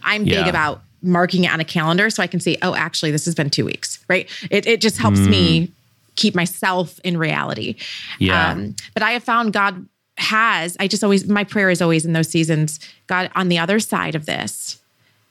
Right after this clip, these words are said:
Speaker 1: allow my heart to still be soft toward myself and soft towards others and soft towards you." That's all I'm asking.
Speaker 2: Mm.
Speaker 1: And he, and that prayer, he's been faithful to.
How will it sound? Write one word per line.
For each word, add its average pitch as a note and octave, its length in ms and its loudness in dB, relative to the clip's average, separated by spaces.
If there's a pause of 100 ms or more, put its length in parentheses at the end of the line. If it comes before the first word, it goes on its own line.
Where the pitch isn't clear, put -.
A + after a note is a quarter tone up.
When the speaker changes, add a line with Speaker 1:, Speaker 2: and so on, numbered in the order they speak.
(500)
Speaker 1:
allow F3+ 320 4
my F3+ 160 0
heart E3 420 0
to F#3 100 2
still E3+ 280 0
be E3 120 2
soft D#3 400 -2
toward D#3+ 180 0
myself D3+ 560 0
and D#3+ 140 2
soft C#3+ 300 -2
towards D3+ 220 0
others C3+ 320 0
and D3+ 140 2
soft C3+ 280 -4
towards - 260 -6
you." D2+ 220 -4 (300)
That's D#3 140 0
all D#3 140 2
I'm D3+ 120 2
asking. G2+ 420 6
Speaker 2:
Mm. F2+ 320 2 (460)
Speaker 1:
And A3 140 2
he, B3+ 160 -2 (220)
and A#3 280 2
that G3+ 340 2 (300)
prayer, G#3 580 2
he's G#3 300 2
been G3 140 2
faithful D#3+ 380 -2
to. - 300 -6